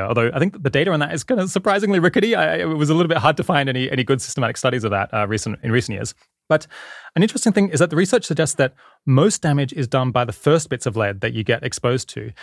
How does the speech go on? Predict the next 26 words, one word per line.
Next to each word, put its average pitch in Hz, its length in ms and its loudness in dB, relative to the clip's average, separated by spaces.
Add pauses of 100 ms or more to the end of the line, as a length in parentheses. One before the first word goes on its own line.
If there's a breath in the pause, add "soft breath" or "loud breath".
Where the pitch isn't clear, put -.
(140 loud breath)
It's 139 120 0
actually 147 200 2
kind 135 120 2
of 120 80 -4
the, 117 240 0 (120)
the 131 100 0
first 165 300 4
milligram 113 460 0
that's 110 220 -6
doing 113 420 0
the 120 80 -2
most 120 220 2
damage 104 280 -2
per 117 140 -4
milligram. 107 400 -2
And 107 100 -4
then, 120 220 0
and 113 160 -2
then 117 80 2
you 113 80 0
get - 160 -2
kind 110 140 -2
of 101 160 -8
gradually 113 380 0
declining 123 500 -2
damage, 101 420 -6